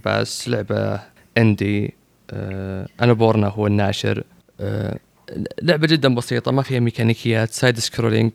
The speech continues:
معك شخصية واحد مراهق عمره سبعتاشر سنة، آه، يعزف على الجيتار. آه، ال-، ال-، القصة كذا بس باختصار، على أساس ما أحرق أي حاجة. عمه أحد الأساطير اللي موجودين في مدينته،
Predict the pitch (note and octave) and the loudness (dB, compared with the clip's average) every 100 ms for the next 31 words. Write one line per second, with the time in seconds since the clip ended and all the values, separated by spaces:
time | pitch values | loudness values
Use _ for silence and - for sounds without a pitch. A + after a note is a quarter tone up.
0 | - _ _ - A#2 A#2+ - A#2+ - A#2 | -4 _ _ -2 2 0 -2 -8 -6 -4
1 | A2 A2+ - - - - A2 - - G#2+ | -4 -6 -10 -20 -18 -4 -2 -2 0 2
2 | A2 G#2 G#2+ G2+ G#2 G#2+ G2+ G2+ G2+ G2+ | 4 2 -2 -4 -4 -2 -4 -2 -2 -2
3 | - G2+ G#2 G2+ G2+ _ _ - G2 F#2+ | -6 -6 -2 -2 -2 _ _ -8 -4 -2
4 | F#2 A2+ G#2+ G#2+ G#2+ G#2 G#2 G2 G#2+ A#2+ | 0 2 2 2 -2 -2 -4 -2 -2 -2
5 | - - - - _ _ - G#2+ G#2+ - | -4 -6 -8 -10 _ _ -10 -6 -8 -10
6 | _ _ - - _ - - - - - | _ _ -20 -20 _ -8 -4 0 0 0
7 | - - B2+ D3+ - C3+ C3 A#2 A#2+ - | -2 0 2 4 4 0 0 0 -2 -6
8 | - - - B2 A#2+ B2 - - - A2 | -8 -10 -8 -2 0 0 -2 -4 -4 -4
9 | - - - _ - - B2 A#2+ B2 - | -4 -12 -20 _ -20 -10 0 2 2 0
10 | A#2+ A2 A2 A2 A2+ A2 D#3 D#3+ _ _ | -4 -4 -6 -2 0 2 0 -2 _ _
11 | - A#2+ C#3+ C3+ A2+ A2+ - _ _ - | -14 -4 0 0 0 -2 -8 _ _ -6
12 | C3+ B2 A#2+ A#2 B2 - B2 A2 A2 A2+ | -2 -2 -2 -2 -4 -2 0 2 2 2
13 | A2 A2 A2+ - A2 G#2+ A2 G#2+ D3+ | 0 0 0 0 -2 2 0 0 -6